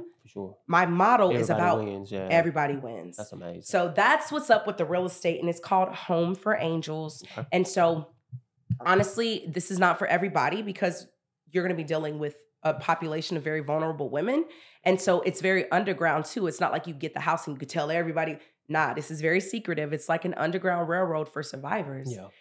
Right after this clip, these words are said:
Speaker 2: And I know a lo-, I got people in all different states that I've helped to be able to do this.
Speaker 1: For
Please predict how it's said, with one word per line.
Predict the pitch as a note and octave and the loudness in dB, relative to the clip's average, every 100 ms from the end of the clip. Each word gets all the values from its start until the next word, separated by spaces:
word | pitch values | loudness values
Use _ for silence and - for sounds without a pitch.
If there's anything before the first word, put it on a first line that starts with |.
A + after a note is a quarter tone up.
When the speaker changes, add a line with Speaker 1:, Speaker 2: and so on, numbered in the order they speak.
| _ | _
Speaker 2:
And | D#3+ | 2
I | E3 | 2
know | F3+ F3 | 4 2
a | E3 | 2
lo-, | E3 - | 0 0
I | E3+ | 2
got | F3+ D3+ - | 2 -2 -10
people | - F#3 D#3+ | -12 -6 -4
in | D#3 | 0
all | D#3 D#3+ | 0 0
different | E3 E3+ D#3 | -4 -6 -6
states | - D#3+ - | -4 -4 -2
that | E3+ | -2
I've | D#3 | -2
helped | - D3 | -6 -8
to | E3+ | -8
be | D#3 | -8
able | D#3 | -8
to | - | -10
do | - C#3 F#3+ | -10 -8 -4
this. | B3 | -4
Speaker 1:
For | B3 | -6